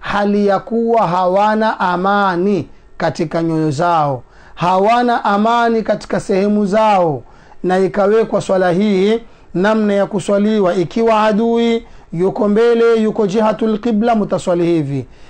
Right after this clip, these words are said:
Ikiwa adui hayuko katika jihatul qibla, mutaswali hivi. Ikiwa ni swala imefika na vita vyaendelea, mutaswali hivi. Hii yote, ndugu zangu watukufu,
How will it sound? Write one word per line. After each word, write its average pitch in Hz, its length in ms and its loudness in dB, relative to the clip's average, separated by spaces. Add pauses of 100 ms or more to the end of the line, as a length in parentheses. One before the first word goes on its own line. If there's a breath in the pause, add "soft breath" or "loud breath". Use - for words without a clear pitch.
(140 loud breath)
Ikiwa 240 480 0
adui 240 680 0 (160 loud breath)
hayuko 214 600 0
katika 226 360 -2
jihatul 220 480 -2
qibla, 240 420 0
mutaswali 175 580 0
hivi. 156 460 0 (340 loud breath)
Ikiwa 240 720 0
ni 202 140 0
swala 240 360 2
imefika 240 840 0 (240 loud breath)
na 170 180 0
vita 233 360 0
vyaendelea, 233 720 2
mutaswali 165 520 -2
hivi. 160 440 0 (280 loud breath)
Hii 226 340 0
yote, 226 340 2
ndugu 175 200 0
zangu 190 320 0
watukufu, 170 760 -2